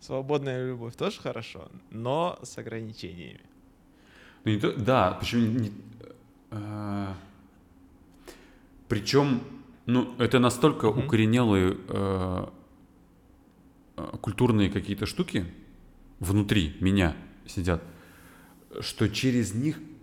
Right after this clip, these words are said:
Speaker 2: как будто бы даже противоестественно, э, переступать, понимаешь? То есть меня нужно перепрошить, вот мне как бы воспитаться на Марсе, э, нужно, чтобы понять, э, Смита.
Speaker 1: Я вот сме-, подс-, посмеиваюсь, да, над Беном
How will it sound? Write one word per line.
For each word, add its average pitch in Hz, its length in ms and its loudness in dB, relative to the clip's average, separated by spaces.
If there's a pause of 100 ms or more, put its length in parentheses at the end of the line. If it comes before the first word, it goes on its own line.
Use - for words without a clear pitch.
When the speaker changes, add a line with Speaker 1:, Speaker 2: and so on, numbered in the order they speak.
(140)
Speaker 2:
как 95 220 -6
будто 135 260 -2
бы 107 100 0
даже 113 300 4
противоестественно, 104 1500 0 (580)
э, 92 680 0
переступать, 107 800 4
понимаешь? 101 440 2
То 101 60 0
есть 82 160 -2
меня 110 280 4
нужно 104 400 2 (360)
перепрошить, 139 920 4
вот 95 160 -2
мне 110 120 4
как 95 180 4
бы 98 60 -2
воспитаться 104 520 2
на 113 100 6
Марсе, 123 440 4
э, 82 600 0
нужно, 127 360 0
чтобы 95 260 -4
понять, 110 640 -4
э, 87 880 -4
Смита. 101 440 -2 (640)
Speaker 1:
Я 131 460 4 (360)
вот 98 240 -4
сме-, - 280 -6
подс-, - 340 -2
посмеиваюсь, 104 680 0
да, 123 120 -4
над 113 200 -2
Беном 101 400 -2